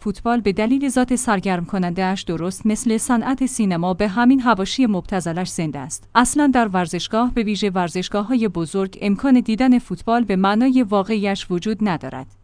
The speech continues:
آن تجمعات بزرگ و دور همه جمع شدنها بیش از آن که برای دیدن فوتبال باشد، برای به هیجان آمدن است و ترشح دوپامین.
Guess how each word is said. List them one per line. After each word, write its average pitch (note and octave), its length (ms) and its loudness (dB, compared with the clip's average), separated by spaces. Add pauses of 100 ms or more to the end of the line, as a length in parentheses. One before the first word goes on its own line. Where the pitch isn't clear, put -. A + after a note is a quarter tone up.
(120)
آن D4 180 8
تجمعات G#3+ 640 2
بزرگ G3 520 0
و G3 120 2
دور A#3+ 200 2
همه G3+ 240 2
جمع F#3 200 2
شدنها F#3 500 -2
بیش A3 260 0
از A3+ 160 2
آن F#3 140 2
که A3 140 0
برای B3 420 4
دیدن B3 380 4
فوتبال F#3+ 400 -2
باشد، G3+ 400 -4 (240)
برای B3+ 380 6
به G#3+ 140 2
هیجان G3 560 0
آمدن G#3 440 4
است G3 280 -4
و G3+ 60 2
ترشح A3+ 540 2
دوپامین. E3 520 -2